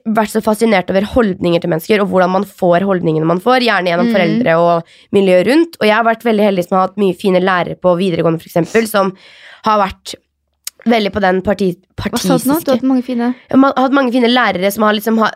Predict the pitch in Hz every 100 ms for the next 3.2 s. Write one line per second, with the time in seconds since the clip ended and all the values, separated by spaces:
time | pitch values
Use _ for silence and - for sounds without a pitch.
0 | 208 220 214 208 - 196 180 180 - 180
1 | 180 185 - 190 196 202 190 190 190 208
2 | 185 185 - 226 226 240 277 214 202 180
3 | 185